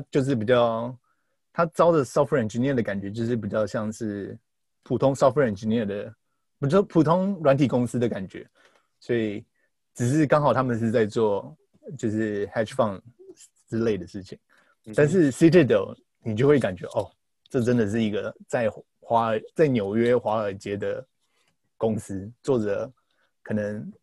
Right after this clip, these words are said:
Speaker 1: 可能有点黑心、有点赚钱的事情。<laughs>
Speaker 2: 怎么说？你怎么说？
Speaker 1: 啊，
Speaker 2: 怎么说？
Speaker 1: 像是那个，呃，流程其实，流程其实都蛮 standard 的，就是电话面试以后，
Speaker 2: 嗯哼。
Speaker 1: 像问类似那种 legal 的问题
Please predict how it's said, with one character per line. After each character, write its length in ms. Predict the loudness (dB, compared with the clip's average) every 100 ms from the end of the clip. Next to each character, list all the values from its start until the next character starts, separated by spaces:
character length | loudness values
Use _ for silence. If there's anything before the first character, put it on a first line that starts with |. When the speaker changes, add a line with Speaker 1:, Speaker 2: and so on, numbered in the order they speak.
| _
Speaker 1:
可 120 | -4
能 100 | 0
有 100 | 2
点 160 | 2
黑 180 | 4 2
心、 300 | 2 0 0
有 120 | 2
点 220 | 2 2 4
赚 200 | 4 4
钱 240 | 2 2
的 100 | 2
事 220 | 0 -2
情。 340 | -4 -6 -10 -10 -10 -10 -6 -6 0
<laughs> 600 | -2 0 -2 0 -2 -2 0
Speaker 2:
怎 120 | 2
么 80 | 2
说？ 240 | 4 4
你 80 | 4
怎 100 | 2
么 80 | 0
说？ 400 | 0 0 -2 -8 _ _ _ _
Speaker 1:
啊， 220 | -2 0
Speaker 2:
怎 80 | 0
么 220 | -2 -4
说？ 160 | -14 _ _ _ _ _ _ _
Speaker 1:
像 180 | -2 2
是 180 | 2 2
那 120 | 2
个， 320 | 2 2 -2 _ _
呃， 100 | 2
流 220 | 6 8 6
程 180 | 2
其 160 | 0 -2
实， 420 | -2 -2 -6 -10 -2
流 200 | 2 4
程 200 | 2 -2
其 120 | -2
实 80 | 0
都 120 | 0
蛮 180 | 0 -4
standard 540 | -4 -4 -4 -8 -12
的， 60 | -6
就 100 | -2
是 40 |
电 160 | 0 0
话 140 | 0
面 180 | 0 -4
试 160 | -4
以 120 | -4 -2
后， 420 | -2 -2 -2 -8 _ _ -20
Speaker 2:
嗯 120 | -20
哼。 100 | -6
Speaker 1:
像 260 | -4 -2 -6 -10 -2
问 260 | 0 2
类 120 | 2 0
似 220 | -2 -4
那 80 | -4
种 160 | -4
legal 320 | -4 -2 -2
的 80 | -4
问 160 | -4 -8
题 220 | -12 -20